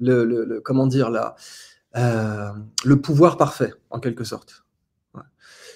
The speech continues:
Et l'arbitrage parfait entre les hommes, euh, et, et cetera, quoi. Et c'est vrai qu'on a d-, dans le, dans les évangiles ces passages qui sont très intéressants et qui ont été, euh, souvent commentés, surtout au Moyen-Âge, quand il y avait beaucoup de,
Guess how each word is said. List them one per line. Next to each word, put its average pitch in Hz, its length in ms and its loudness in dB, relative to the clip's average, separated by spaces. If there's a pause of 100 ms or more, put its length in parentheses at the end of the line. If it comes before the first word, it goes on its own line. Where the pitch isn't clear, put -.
(140)
Et 120 100 -4
l'arbitrage 127 640 0
parfait 139 260 2
entre 127 240 2
les 117 220 -2
hommes, 143 240 4
euh, 113 320 -4
et, 120 300 -4
et 131 60 -4
cetera, 127 440 -2
quoi. 110 200 -10 (460)
Et - 40 -4
c'est - 120 2
vrai 185 100 10
qu'on 160 220 2
a 170 240 8
d-, 120 160 0
dans 139 200 2
le, 113 360 2 (640)
dans 131 140 2
les 131 160 4
évangiles 139 280 2
ces - 140 -4
passages 127 320 -4
qui 127 80 -6
sont 120 160 -6
très 139 160 0
intéressants 131 520 0
et 113 60 -2
qui 117 80 -8
ont 117 60 -4
été, 123 320 0 (500)
euh, - 140 -2
souvent 165 400 2
commentés, 139 460 4
surtout 135 280 -2
au 127 40 4
Moyen-Âge, 120 460 0
quand 113 100 -10
il 104 60 -4
y - 20 -4
avait 110 120 -2
beaucoup 110 380 -6
de, 113 200 -8